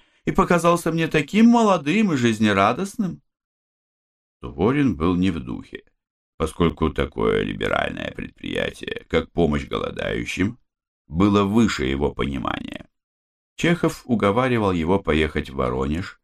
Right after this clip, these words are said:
чтобы вместе убедить тамошнего губернатора организовать аналогичное Нижегородскому,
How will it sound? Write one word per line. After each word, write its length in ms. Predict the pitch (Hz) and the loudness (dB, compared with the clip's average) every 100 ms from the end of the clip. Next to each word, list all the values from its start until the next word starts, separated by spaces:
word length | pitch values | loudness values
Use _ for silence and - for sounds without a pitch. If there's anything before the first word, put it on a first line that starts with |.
| _ _ _ | _ _ _
чтобы 340 | - 92 95 | -4 0 2
вместе 500 | 90 98 - - - | 4 4 0 -6 -6
убедить 540 | 85 76 76 80 73 - | -4 -2 0 0 -2 -2
тамошнего 560 | 65 65 64 64 62 | -2 -2 -8 -8 -6
губернатора 760 | 69 65 62 60 52 52 50 52 | -6 -6 -6 -4 -4 -4 -4 -4
организовать 760 | - 67 73 76 76 78 76 - | -4 -6 -2 -2 0 0 0 0
аналогичное 800 | 90 80 78 73 73 - 62 62 | 0 0 -2 -4 -10 -10 -8 -4
Нижегородскому, 1040 | 76 73 78 67 73 82 - 78 80 - | -2 -2 -4 -2 -2 -4 -2 0 2 0